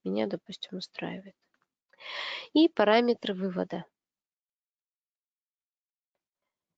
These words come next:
Здесь у нас углы для штриховых видов. Смотрите, можем включать дополнительный штриховой вид. То есть у нас второе положение стрелы.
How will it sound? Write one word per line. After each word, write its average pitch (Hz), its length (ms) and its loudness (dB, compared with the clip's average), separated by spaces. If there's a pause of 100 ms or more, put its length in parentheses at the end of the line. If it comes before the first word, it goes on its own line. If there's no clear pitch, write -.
(2000)
Здесь 240 400 2
у 202 40 2
нас 196 360 0 (240)
углы 208 420 4
для 196 540 2 (520)
штриховых 196 960 -2 (140)
видов. 196 440 0 (800)
Смотрите, 202 560 2
можем 190 380 2
включать 190 480 -2
дополнительный 214 680 2
штриховой 196 540 0
вид. 190 180 -2
То - 80 0
есть - 200 -2
у - 20 2
нас 196 280 2 (320)
второе 214 400 4
положение 185 640 0
стрелы. 185 580 -2